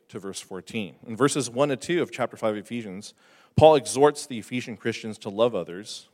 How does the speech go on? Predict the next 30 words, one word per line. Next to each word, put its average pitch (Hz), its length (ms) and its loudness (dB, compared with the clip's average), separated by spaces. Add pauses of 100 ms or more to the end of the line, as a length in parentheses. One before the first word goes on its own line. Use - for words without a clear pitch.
(160)
the 90 60 -16
way 87 180 -14
Jesus 143 420 -12
did. 73 240 -16 (760)
Then 123 140 4
in 120 60 4
verses 135 340 2
three 123 260 -6
to 110 100 -6
seven, 135 380 0
he 110 340 -6 (100)
continues 123 560 -2
by 104 320 0
exhorting 117 560 2
the 104 220 0
Ephesian 113 420 -8
Christians 98 580 -8 (440)
to 143 140 4
live 147 220 10
holy 196 440 4
lives, 127 460 8
specifically 151 800 -2
in 117 100 -4
the 113 180 -6
areas 123 520 0
of 104 200 -8
sexuality 104 1000 0 (420)
and 95 100 -14
also 95 400 -6
speech, - 720 -12